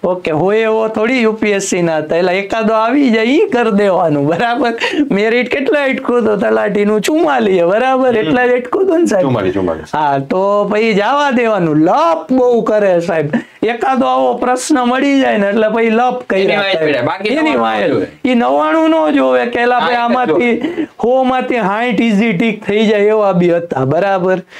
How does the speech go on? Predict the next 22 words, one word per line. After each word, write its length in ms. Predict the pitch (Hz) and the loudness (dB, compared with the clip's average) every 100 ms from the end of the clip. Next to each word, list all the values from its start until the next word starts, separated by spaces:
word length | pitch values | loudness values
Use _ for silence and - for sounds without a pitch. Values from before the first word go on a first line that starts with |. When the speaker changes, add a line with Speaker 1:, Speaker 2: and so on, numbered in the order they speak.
| - - | -12 -4
Speaker 1:
પણ 80 | 202 | -2
આપણને 580 | 220 226 254 233 220 | -2 -2 -2 0 0
કે 280 | 208 196 180 | -2 -2 -2
સાહેબ 240 | - 180 170 | -2 -6 -4
તમે 340 | 185 202 220 202 | -2 0 0 2
ગયા 260 | 208 214 | 2 2
હોય 220 | 214 208 | 2 0
તો 200 | 208 202 | -2 -4
તમને 360 | 190 196 202 190 | -2 0 0 0
ખબર 380 | - 170 170 156 | -2 -2 0 0
પડે. 360 | 175 170 170 247 294 - | 0 0 0 0 -2 -2
<laughs> 260 | 320 247 | -6 -2
એલા 200 | 226 233 | 0 0
ભાઈ 140 | 214 214 | 0 -2
સાડી 340 | 202 220 220 | -2 0 0
નવ 100 | 220 | 2
વર 280 | 220 220 220 | 0 0 0
આ 200 | 208 214 | 0 -4
જ 40 | 214 | -4
કર્યું 380 | 220 220 214 208 | -2 0 2 2
હતું, 200 | 202 175 | 0 0
બરાબર, 500 | 208 208 240 254 | 0 0 0 0